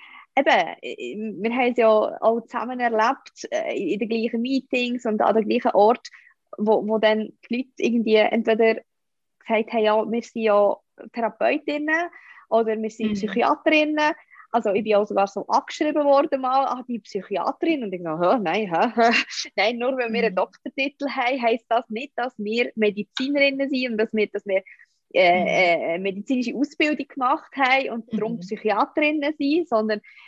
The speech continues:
Speaker 1: es ist etwas ganz anderes. Also ich glaub, es ist halt, äh, wie eine, es ist sehr viel dabei.
Speaker 2: Mhm.
Speaker 1: Und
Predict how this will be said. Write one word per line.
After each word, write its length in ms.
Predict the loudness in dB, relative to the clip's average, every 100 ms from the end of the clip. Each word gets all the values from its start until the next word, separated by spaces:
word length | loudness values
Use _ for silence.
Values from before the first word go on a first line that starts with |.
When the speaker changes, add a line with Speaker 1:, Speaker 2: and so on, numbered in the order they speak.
| -12
Speaker 1:
es 120 | -8 -2
ist 80 |
etwas 240 | -4 -4 -2
ganz 240 | -2 -2
anderes. 540 | -4 -2 2 4 2 2
Also 220 | 0 2
ich 40 |
glaub, 260 | 4 4 2 -18 _ _ _ _ _ _ _ _ _ -4
es 180 | -4 -4 _ _ _ _ _ _ _ _ -4
ist 260 | 2 2 6
halt, 540 | 6 4 0 -20 -20 _ _ _ _ -4
äh, 320 | 2 4 4 2
wie 220 | -4 -4
eine, 360 | -2 -2 -4 _ _ -20 _ _ _ _ _ -14
es 160 | -6 -4
ist 160 | -4 2
sehr 220 | 2 4
viel 180 | 2 2
dabei. 460 | 0 -4 -4 -6 _ _ _ _ _ -8
Speaker 2:
Mhm. 440 | -6 -6 -12 -18 _ -2
Speaker 1:
Und 340 | -2 -2